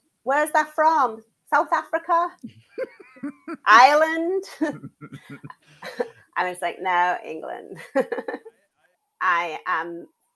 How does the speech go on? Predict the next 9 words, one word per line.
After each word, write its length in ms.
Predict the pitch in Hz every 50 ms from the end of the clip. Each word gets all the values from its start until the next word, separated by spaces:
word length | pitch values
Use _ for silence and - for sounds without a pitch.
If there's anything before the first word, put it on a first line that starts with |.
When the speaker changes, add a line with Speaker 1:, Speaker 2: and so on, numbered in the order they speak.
| _ _ _
Speaker 1:
first 260 | - 202 196 196 -
of 80 | 185 175
all, 140 | 165 175 -
English 380 | - 185 196 185 165 156 - -
Elaine, 480 | 170 156 156 147 160 185 233 277 277 -
so 240 | - - 208 190
that 280 | 180 180 175 160 - - - _ _ _
people 300 | - - 226 226 - 233
are, 160 | 208 202 202